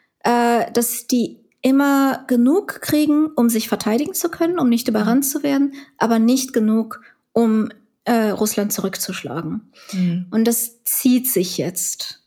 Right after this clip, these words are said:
Speaker 1: über
Speaker 2: Mhm.
Speaker 1: viele Monate. Es gibt ganz viele Militäranalysen aus dem Frühling, die sagen, „Ey, wenn der Westen uns jetzt alles liefert, was er verspricht, dann kann die Sache im Sommer vorbei sein.“
Speaker 2: Mhm.
Speaker 1: Aber das ist halt,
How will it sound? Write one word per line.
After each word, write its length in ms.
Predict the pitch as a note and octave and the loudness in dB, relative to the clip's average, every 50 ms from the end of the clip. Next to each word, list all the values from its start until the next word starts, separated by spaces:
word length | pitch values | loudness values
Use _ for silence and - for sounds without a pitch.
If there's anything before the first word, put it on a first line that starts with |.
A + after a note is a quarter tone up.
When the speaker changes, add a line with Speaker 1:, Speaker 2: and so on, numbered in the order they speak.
| _ _ | _ _
Speaker 1:
über 320 | - A#3 G#3+ G#3+ A3 A3 G3 | -4 -2 0 2 2 2 2
Speaker 2:
Mhm. 40 | F3 | 0
Speaker 1:
viele 480 | - - - - C4+ C4 B3 A#3+ A3+ | -2 -4 -2 0 2 2 2 2 2
Monate. 640 | A3 G#3+ G#3+ G#3+ G#3 F#3+ F#3 F#3 - - - E3+ D#3 | 2 2 2 2 2 0 -2 -2 -4 -4 -4 -2 -2
Es 160 | C#3+ - - | -2 -2 0
gibt 220 | - A#3+ A#3+ - - | -2 -2 -2 0 0
ganz 340 | B3+ C4+ E4+ G4 - - | 2 2 2 0 -2 -4
viele 300 | - - C#4+ C#4+ C#4+ C#4+ | -4 -2 0 0 2 2
Militäranalysen 920 | C4+ C4 B3 A#3 A3 - - C4 C4+ - - A#3+ A#3+ A#3 A3+ A#3 A#3 A#3 A3+ | 2 2 2 2 0 0 0 0 0 0 0 0 0 0 0 0 0 0 -2
aus 160 | - - - | -2 -4 -4
dem 140 | - G3+ G3+ | -4 -6 -6
Frühling, 440 | - - C4+ C#4 C#4 C4 B3+ A#3 A3+ | -4 -2 0 0 2 2 2 2 0
die 80 | A3 G#3+ | 0 -2
sagen, 320 | - G#3 G#3 G#3+ A3 A3 - - - - - - - | -2 0 0 0 -2 -4 -6 -10 -18 -18 -18 -4 0
„Ey, 140 | - A#3 G#3+ | 2 2 2
wenn 120 | G#3+ G3+ | 2 2
der 120 | G3+ G3+ G#3 | 0 2 0
Westen 240 | A3 C#4 C4+ C4+ A#3+ | 0 0 0 0 -2
uns 140 | B3 B3 | 0 0
jetzt 200 | C4 B3 B3+ - | -2 -2 -2 -2
alles 240 | - A#3+ A#3+ B3 - B3+ | -2 0 0 0 0 0
liefert, 520 | A#3+ C4+ C4+ - C4+ A#3 B3+ C4 - A3 | 0 0 0 0 0 0 0 -2 -4 -2
was 420 | A3 A3 A3 A3 A3 - - - - | 0 0 0 0 -2 -2 -4 -6 -4
er 180 | - A#3 A#3 | -2 -2 -2
verspricht, 580 | A3 A#3 A3+ - - C#4 F4 F#4+ - - - - _ _ _ _ _ _ _ _ _ _ _ _ _ - | 0 -2 -4 -2 0 0 0 0 -2 -6 -12 -14 _ _ _ _ _ _ _ _ _ _ _ _ _ -2
dann 640 | - A3+ A3+ A3+ A3+ A3 G#3 D3 C3 B2 A#2+ - - | 0 2 2 2 2 0 0 -2 -4 -4 -6 -8 -8
kann 240 | - - B3 A#3 A#3 | -6 -2 0 0 2
die 80 | A#3 A3+ | 0 0
Sache 300 | A3+ G#3+ A3+ - - A3 | 0 -2 -2 0 0 0
im 80 | A3 | 0
Sommer 260 | G#3 G#3+ G#3+ A3 A3+ | 0 2 2 2 0
vorbei 340 | A3 - G#3+ F3 F#3 F#3 F#3 | 0 -2 -4 -2 0 0 0
sein.“ 360 | F3 F3+ E3 E3 F#3 G3+ G#3+ - _ _ _ _ _ _ _ _ _ _ | -2 -2 -4 -6 -6 -8 -10 -12 _ _ _ _ _ _ _ _ _ _
Speaker 2:
Mhm. 280 | G3 F#3 E3 F3 F#3 F#3+ - | -6 -4 -2 -2 -2 -4 -2
Speaker 1:
Aber 100 | - D#3 | -2 -2
das 120 | F#3+ G3+ | 0 0
ist 140 | G#3+ G#3 - | -2 -2 0
halt, 280 | A3+ G#3+ G#3+ G#3+ - | 0 0 0 0 -2